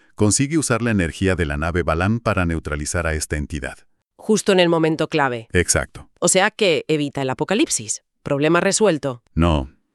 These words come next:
Speaker 1: Y ese es el kit de la cuestión. No lo resuelve, solo lo contiene.
Speaker 2: Ah.
Speaker 1: Su acción evita la destrucción del planeta, pero no rompe el bucle. Simplemente permite que el universo continúe dentro de ese ciclo cerrado,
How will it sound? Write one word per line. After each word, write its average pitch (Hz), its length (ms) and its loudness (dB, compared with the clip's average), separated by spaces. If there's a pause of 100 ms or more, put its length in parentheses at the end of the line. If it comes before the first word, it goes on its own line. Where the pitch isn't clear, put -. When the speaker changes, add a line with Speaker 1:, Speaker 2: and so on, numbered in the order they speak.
(200)
Speaker 1:
Y 85 180 2
ese 101 220 2
es - 120 0
el 82 140 -2
kit 90 220 -2
de 87 100 2
la 73 100 0
cuestión. 87 460 0 (580)
No 95 240 4
lo 123 160 6
resuelve, 92 640 0 (260)
solo 110 320 4
lo 120 180 6
contiene. 80 640 0 (120)
Speaker 2:
Ah. 269 300 -4 (160)
Speaker 1:
Su - 180 0
acción 131 460 2
evita 90 340 0
la 117 100 2
destrucción 80 520 -2
del 78 120 0
planeta, 73 540 -4 (320)
pero 113 220 2
no 123 160 4
rompe 139 320 0
el 117 100 0
bucle. 95 460 -6 (320)
Simplemente 85 640 0
permite 87 400 2
que - 80 0
el 92 80 2
universo 90 440 2
continúe 92 540 2
dentro 92 360 0
de 82 100 0
ese 85 220 -2
ciclo 95 360 -2
cerrado, 82 500 -2